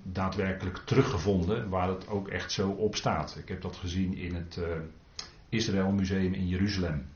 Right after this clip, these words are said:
Heb ik oog in oog met zo'n plaquette gestaan. Dus de, en die kwam uit die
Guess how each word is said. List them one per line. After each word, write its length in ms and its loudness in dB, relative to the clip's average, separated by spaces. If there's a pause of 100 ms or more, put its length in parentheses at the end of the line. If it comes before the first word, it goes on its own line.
Heb 160 -8
ik 140 -8
oog 180 0
in 120 2
oog 200 -4
met 160 -2
zo'n 160 -2
plaquette 420 -2
gestaan. 480 -4
Dus 320 -10
de, 100 -6
en 200 -6
die 140 -2
kwam 240 -2
uit 360 -4
die 320 -4